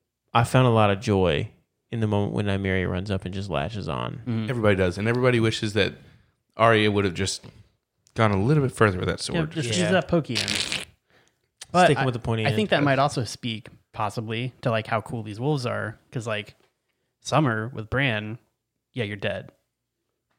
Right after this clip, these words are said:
Speaker 2: This other one with
Speaker 3: They kinda
Speaker 2: Joffrey,
Speaker 3: know
Speaker 1: With
Speaker 3: the
Speaker 1: Prince.
Speaker 3: difference, basically.
Speaker 1: Yeah.
Speaker 2: well, it was like, this is, you're not gonna kill her.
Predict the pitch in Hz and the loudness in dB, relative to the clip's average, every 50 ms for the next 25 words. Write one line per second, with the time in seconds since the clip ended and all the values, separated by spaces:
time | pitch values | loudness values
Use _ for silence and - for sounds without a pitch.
0 | _ _ _ _ _ _ _ - 113 - 139 151 160 123 110 107 107 110 110 120 | _ _ _ _ _ _ _ -16 -4 0 2 4 4 4 2 -2 -4 -4 -8 -10
1 | - _ _ _ - 110 101 101 - - - - _ _ _ - 131 139 175 - | -12 _ _ _ -12 -10 -8 -8 -10 -12 -18 -20 _ _ _ -2 2 2 2 4
2 | 131 117 107 104 107 101 101 101 98 92 95 - - 120 113 107 104 107 101 - | 4 2 2 2 2 4 6 6 6 6 6 6 6 6 6 6 4 4 2 -2
3 | - - 101 104 104 - 95 113 110 107 104 98 95 95 104 - - 156 139 135 | -2 2 2 2 2 2 0 0 0 0 0 -2 -4 -4 -6 -8 -6 0 2 4
4 | 131 127 - 139 143 143 135 131 139 127 117 113 127 139 - - 151 139 135 139 | 4 4 2 2 0 0 0 2 0 0 0 -2 -6 -6 -4 -4 -4 -4 -4 -2
5 | 147 151 147 147 123 - - - 143 131 117 101 - - - | -2 0 0 -2 -4 -4 -4 -4 -4 -4 -4 -6 -8 -12 -16